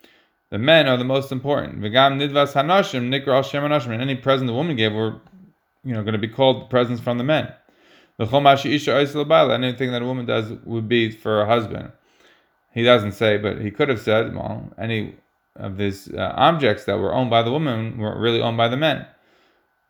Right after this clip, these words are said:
Again, I'm,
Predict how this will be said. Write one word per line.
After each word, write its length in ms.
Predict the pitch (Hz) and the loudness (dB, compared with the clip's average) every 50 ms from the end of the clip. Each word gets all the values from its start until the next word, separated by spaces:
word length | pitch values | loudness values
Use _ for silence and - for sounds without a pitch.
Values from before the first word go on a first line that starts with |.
| _ _ _ _ _ _ _ _ _ _ _ _ _ _ | _ _ _ _ _ _ _ _ _ _ _ _ _ _
Again, 420 | - 127 127 131 117 101 - - - - _ _ _ _ _ _ _ _ _ _ _ _ _ _ _ _ - | -4 2 4 6 6 4 2 -4 -10 -18 _ _ _ _ _ _ _ _ _ _ _ _ _ _ _ _ 0
I'm, 300 | 131 139 147 147 135 | 2 2 2 2 -4